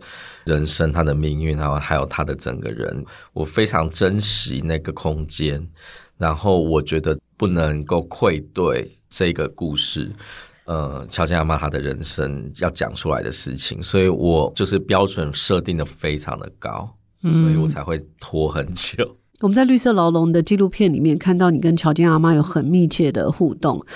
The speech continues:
Speaker 2: 你就真的是贴在她身边，不管她在午休种菜、祭祖，她在拜访邻居，你都是贴着她生活的。就是看了其实是觉得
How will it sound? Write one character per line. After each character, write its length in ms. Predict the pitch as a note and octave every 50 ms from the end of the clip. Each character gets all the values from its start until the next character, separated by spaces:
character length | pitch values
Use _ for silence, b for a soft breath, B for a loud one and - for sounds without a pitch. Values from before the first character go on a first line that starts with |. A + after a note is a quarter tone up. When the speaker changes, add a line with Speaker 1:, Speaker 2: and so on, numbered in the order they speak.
| B B B B B B B B
Speaker 2:
你 160 | B G#3 F3+ D#3+
就 180 | - A#3 B3
真 220 | G#3+ - - A3+ A3
的 100 | G#3 F3+
是 120 | - G3
贴 200 | - - G3 F3+
在 80 | F3 E3+
她 140 | D#3 E3+
身 260 | E3 - - D3 D#3 E3
边， 380 | D#3+ D#3 C#3 C#3+ D#3 D#3+ D#3+ - _ _ _ _ _ _ -
不 80 | A3+
管 120 | G#3+ G#3 E3+
她 120 | F3+ G3+
在 100 | F#3+ F#3+
午 180 | F3 D3+ C#3 D3+
休 240 | - - E3 E3 E3
种 280 | - F#3+ F3+ E3 D#3+
菜、 240 | D3 - F3+ E3+ D#3
祭 280 | D3 - - G3+ D#3+ C#3+
祖， 300 | - - - C#3+ - - - -
她 120 | - - F3+
在 120 | F3 F#3
拜 200 | F#3 - G3 E3+
访 200 | D3+ - - -
邻 200 | A2+ C3+ C3+ C#3 C#3
居， 180 | - - D#3 D#3+
你 80 | E3
都 140 | E3 F3+ F#3
是 80 | F#3+ F#3+
贴 260 | - - G3+ F#3+ F#3
着 100 | E3+ D3+
她 160 | C#3 D#3 D3+
生 360 | C#3+ - - D#3 D#3 E3 E3
活 200 | - E3+ - - -
的。 180 | - - - B B B B B B B B B B
就 140 | B G#3 G#3+
是 80 | G#3 -
看 200 | - - C#4 B3+
了 120 | F3+ D3+
其 200 | - - E3 E3
实 120 | F3 F3
是 200 | F3+ - G#3+ G#3 F3
觉 200 | - E3 C#3+ C3
得 260 | C#3+ C#3 C3 A#2 -